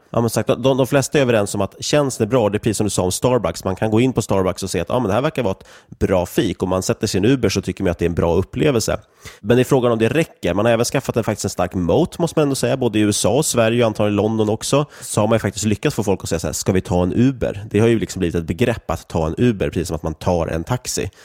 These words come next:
Eh, trots att man kanske inte ens kör med Uber sen, så säger man ändå: "Ska vi ta en Uber?" Eh, men problemet är ju att man har en haltande affärsmodell, och den här är väldigt i samklang med tiden.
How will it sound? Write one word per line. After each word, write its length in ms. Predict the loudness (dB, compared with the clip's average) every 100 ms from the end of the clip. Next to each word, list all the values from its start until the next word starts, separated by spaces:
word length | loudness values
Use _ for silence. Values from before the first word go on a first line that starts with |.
| -20 -20 -4
Eh, 200 | -2 0
trots 260 | -2 -2
att 80 | -2
man 100 | -4
kanske 180 | -4 -6
inte 100 | -4
ens 200 | -4 -2
kör 280 | 2 2 2
med 140 | 2
Uber 220 | 2 2
sen, 220 | -2 -4 -6
så 100 | -2
säger 200 | 0 0
man 120 | -2
ändå: 120 | -6
"Ska 140 | -8
vi 40 | -6
ta 100 | -4
en 80 | 0
Uber?" 340 | 0 0 -4 -10 _
Eh, 140 | -8 -4
men 380 | 2 4 2 -2 -10 -2
problemet 460 | 0 2 2 0
är 140 | 0 0
ju 60 |
att 120 | 0
man 100 | -2
har 160 | -2 -4
en 80 | -4
haltande 540 | -2 -2 -4 -10 -8
affärsmodell, 840 | -8 -2 0 0 -2 -2 2 2 0
och 100 | 0
den 120 | -2
här 220 | 0 -2
är 80 | -2
väldigt 560 | -2 -2 -2 -6 -8 -16 -20 -12
i 60 |
samklang 800 | -6 -4 -2 -4 -4 -4 -4 -2
med 120 | -2
tiden. 460 | 0 0 0 -2